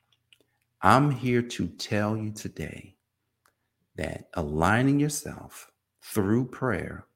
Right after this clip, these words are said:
with the king, listening and being obedient will be the most unstoppable partnership and strategy you can ever implement into your business. And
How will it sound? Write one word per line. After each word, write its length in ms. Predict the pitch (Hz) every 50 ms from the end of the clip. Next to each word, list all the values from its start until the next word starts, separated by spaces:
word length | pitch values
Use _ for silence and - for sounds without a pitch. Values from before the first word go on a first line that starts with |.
| _ _ -
with 360 | - 82 90 104 110 - -
the 60 | 135
king, 640 | 131 - - - 139 107 82 73 73 71 76 - - _ _ _ _
listening 840 | - 73 73 92 104 - - - 139 131 127 127 131 135 131 131 - -
and 180 | 85 78 73 71
being 280 | 92 92 98 101 101
obedient 600 | 101 101 95 92 82 73 69 71 - - - - _ _ _ _ _ _ _ _ _ _ _ -
will 240 | 82 78 76 73 69
be 200 | - - 87 80
the 120 | 71 65
most 560 | 71 76 76 82 90 104 117 123 120 - - - -
unstoppable 880 | 78 73 73 - - - - 90 90 101 104 - - 92 92 71 71
partnership 800 | - - - - 98 98 - - 98 98 - - - 101 92 -
and 120 | - 71 -
strategy 580 | - - - 85 85 87 85 85 85 85 85
you 140 | 80 82 90
can 180 | - - - - - - -
ever 320 | - 98 92 90 95 - -
implement 460 | 90 87 78 - - 80 80 76 73
into 200 | 69 - - -
your 160 | 80 82 80 78
business. 560 | 73 - 69 69 - - - - 90 - - - - - - - - -
And 220 | 76 73 65 -